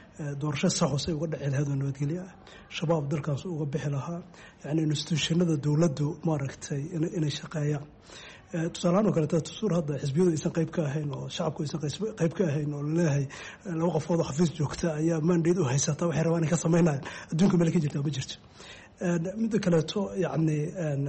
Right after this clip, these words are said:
hadda haddii doorasho ay dhacdo oon aniga iyo Xasan Sheekh aan isqabsanno, ama aniga iyo Maxamed Mukhtaar aan isqabsanno, yaa na kala saaraya. Yacni, maxkamad, ee, dastuur dalka ma ka dhisan tahay? Yaa fasiraya waxa? Waxa weeye, waxaan annaga noo muuqda,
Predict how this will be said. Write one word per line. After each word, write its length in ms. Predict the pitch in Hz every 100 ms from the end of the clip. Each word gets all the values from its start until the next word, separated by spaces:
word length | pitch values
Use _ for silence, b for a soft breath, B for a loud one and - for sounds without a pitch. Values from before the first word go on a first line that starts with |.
| 135 143 160 -
hadda 180 | 180 170
haddii 200 | 170 170
doorasho 340 | 160 151 -
ay 120 | 196
dhacdo 280 | 147 139 156
oon 300 | 160 143 139 156
aniga 280 | 151 185
iyo 100 | 160
Xasan 260 | 147 170 160
Sheekh 140 | 135 147
aan 80 | 147
isqabsanno, 440 | - - 151 139 - B B B
ama 180 | 151 151
aniga 140 | 175
iyo 60 | 175
Maxamed 240 | 143 170
Mukhtaar 280 | 156 - 190
aan 100 | 156
isqabsanno, 460 | 151 151 - 165 160 -
yaa 120 | 175
na 80 | 156
kala 160 | 160 143
saaraya. 420 | 156 151 143 - - B B B
Yacni, 240 | B 160 156
maxkamad, 500 | 147 135 - 180 185 151
ee, 300 | 165 151 151
dastuur 340 | - 151 180 160
dalka 200 | 160 156
ma 60 | 139
ka 100 | 175
dhisan 260 | 143 151
tahay? 200 | - - - B B
Yaa 140 | 196 175
fasiraya 580 | - 147 185 165 151 147
waxa? 220 | 147 - - - B B B
Waxa 180 | - 147
weeye, 180 | 208 202
waxaan 280 | 190 190 180 185 202 175
annaga 260 | 170 202 175
noo 160 | 190
muuqda, 400 | 175 156 147 170